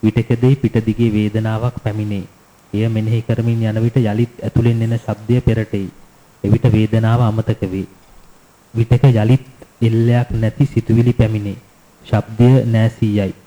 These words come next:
එවිට සිතේ පාලනයකින් තොරව සියල්ල ඉබේ සිදුවන බව වැටහේ.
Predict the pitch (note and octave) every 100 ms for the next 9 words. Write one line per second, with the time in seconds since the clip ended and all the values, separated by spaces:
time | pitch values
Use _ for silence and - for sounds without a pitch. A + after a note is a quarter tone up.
0 | _ _ _ A2+ A2 C3+ - A#2 A#2+ A#2
1 | G#2+ G#2 A2 A2+ A2+ A#2 A2+ A2+ B2 D3+
2 | - - _ _ _ _ - A2+ A2+ A#2+
3 | C3+ A2 A2+ A#2+ - G#2 A2 A2+ A2 A#2
4 | A#2 G#2 G#2+ G2